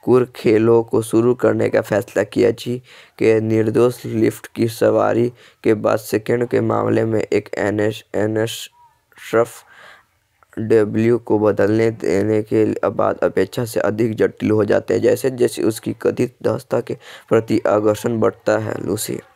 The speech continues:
लूसी जोश के साथ अपने संबंधों के बारे में सब कुछ, सब कुछ सवाल करना शुरू कर देती है, जिसमें प्यार और नफरत के बीच खींची गई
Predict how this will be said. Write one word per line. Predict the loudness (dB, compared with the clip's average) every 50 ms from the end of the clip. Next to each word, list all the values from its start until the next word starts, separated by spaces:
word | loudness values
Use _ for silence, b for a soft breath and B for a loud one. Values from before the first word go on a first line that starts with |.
| _ -20 -20 -20 -20 _ -20 -20 -20 _ _ _ _ _ _ _ _ B B B B B B B B -4
लूसी | -4 0 0 0 0
जोश | 2 4 4 4 2 2
के | -2 -8 -8 -8
साथ | -4 -2 -2 -2 0 0
अपने | -2 -2 -2 -4 -4 -4
संबंधों | -2 -4 -4 -2 -2 -2 -2 -2 -2 -2 -2 -2
के | -2 0 -2 -2
बारे | 0 0 0 2 2 0 0
में | 0 -2 -4
सब | -2 0 -2 -2 -2 -2
कुछ, | -4 -4 -4 -4 -8 -16 -16 B B B B B B B B -2
सब | 0 0 0 0 -2 -4
कुछ | -4 -4 -2 0
सवाल | 2 2 4 4 4 2 0
करना | 0 0 0 0 0 0 -2
शुरू | -4 -4 -2 0 0 0
कर | 0 2 2 2 2 2
देती | 2 0 0 0 -2 -2 0 2
है, | 2 2 0
जिसमें | 0 -4 -6 -4 -2 -2 -2
प्यार | -2 0 2 2 4 4 2 2
और | 0 0 0 0
नफरत | 0 -2 -4 -2 0 -2 -2 -2 -2 -4
के | -4
बीच | -2 -2 -4 -4 -6 -12 -16
खींची | -10 -10 -10 -8 -8 -6 -6 -4
गई | 0 0 0 0 0